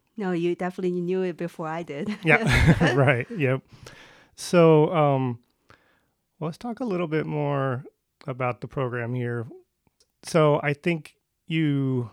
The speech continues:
Speaker 2: touched upon, like, what makes it maybe different than others, sort of the academic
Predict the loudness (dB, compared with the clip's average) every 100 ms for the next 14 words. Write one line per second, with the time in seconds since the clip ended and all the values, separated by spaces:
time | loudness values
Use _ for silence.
0 | _ _ -4 -2 -4 0 2 4 2 0
1 | -2 -4 -6 -8 -6 -6 -6 _ _ -6
2 | -4 -4 -4 -6 -6 -8 -8 -8 -8 -8
3 | -8 -8 -10 -8 -8 -10 -10 -8 -8 -10
4 | -12 -8 -6 -4 -8 -12